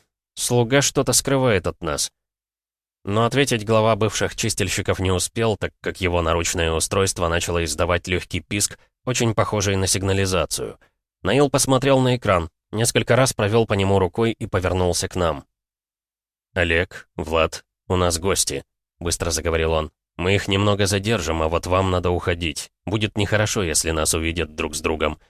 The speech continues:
Так что соберите своих людей и подъезжайте на то место, где мы сразились с вами в первый раз". Тарас быстро поднялся на ноги.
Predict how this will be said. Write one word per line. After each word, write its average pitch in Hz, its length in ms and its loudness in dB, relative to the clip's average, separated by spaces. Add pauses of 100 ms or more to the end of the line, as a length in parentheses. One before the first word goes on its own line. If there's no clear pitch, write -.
(260)
Так 101 140 -2
что - 180 -2
соберите 104 480 0
своих 95 300 0
людей 90 340 0
и - 20 -6
подъезжайте 87 680 -2
на 85 100 0
то 87 120 -2
место, 90 300 0
где 87 140 -4
мы 85 140 -2
сразились 85 480 0
с - 100 0
вами 90 240 -2
в - 100 -10
первый 90 300 0
раз". 78 300 -4 (840)
Тарас 135 300 2
быстро 135 280 0
поднялся 110 540 2
на 95 160 2
ноги. 73 300 -8